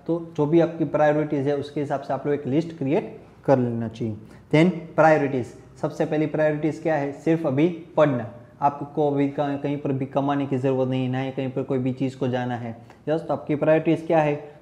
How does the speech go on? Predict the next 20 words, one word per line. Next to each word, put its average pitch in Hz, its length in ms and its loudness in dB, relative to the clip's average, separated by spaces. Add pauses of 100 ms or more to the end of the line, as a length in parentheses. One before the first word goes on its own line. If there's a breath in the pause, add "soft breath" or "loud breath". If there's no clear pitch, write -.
तो 143 80 -2
वो 147 80 4
आप 143 160 0
लोगों 143 220 -2
को 143 100 -6
पता 143 640 -4
होनी 135 220 4
चाहिए। 113 320 -4 (400 loud breath)
And 139 120 4
the 135 140 6
last 185 280 4
one 156 120 4
is 135 160 2 (540 loud breath)
replace 202 580 6
useless 175 400 6 (160)
activities 170 540 6
with 143 200 2
productive 160 640 6 (180)
activities। 120 420 0 (340)
यस, 151 260 2